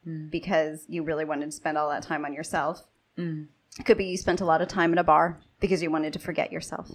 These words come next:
Speaker 2: So while religion has shifted, our very interest in trying to connect to something still exists.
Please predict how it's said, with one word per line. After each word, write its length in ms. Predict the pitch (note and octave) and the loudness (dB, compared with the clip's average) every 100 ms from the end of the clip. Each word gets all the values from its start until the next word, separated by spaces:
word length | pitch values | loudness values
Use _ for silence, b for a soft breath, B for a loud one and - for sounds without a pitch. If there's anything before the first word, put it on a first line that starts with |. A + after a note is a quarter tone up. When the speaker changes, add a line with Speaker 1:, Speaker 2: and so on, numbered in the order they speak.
| - - | -18 0
Speaker 2:
So 200 | G#3+ F#3+ | 4 4
while 460 | F#3 F#3 F3 F3 | 6 4 6 2
religion 640 | F3+ F#3+ F#3 A3 A#3 G3 F3 | 2 0 2 2 4 2 0
has 140 | F3 - | -2 -4
shifted, 720 | - A3 - - - - - b b | -2 -2 -2 -6 -6 -10 -14 b b
our 140 | G#3 | 4
very 360 | G3+ G#3+ A#3+ A3+ - | 6 6 6 4 2
interest 720 | G#3+ G#3 - C#3+ D#3+ - - _ - | 0 0 0 -4 -4 -12 -18 _ -2
in 120 | G3 | -2
trying 340 | - G#3+ G#3 G3+ | 0 2 4 2
to 100 | G3 | 0
connect 460 | - G3+ F3 F3+ | -2 0 0 -2
to 80 | F#3+ | -8
something 800 | - E3+ E3+ - B3 D4 D#4 D#4 _ _ _ _ - | -4 -4 -4 2 8 10 8 4 _ _ _ _ -16
still 320 | - G3+ E3+ | 4 6 6
exists. 580 | D3+ D#3+ - - - | 0 -4 -8 -8 -20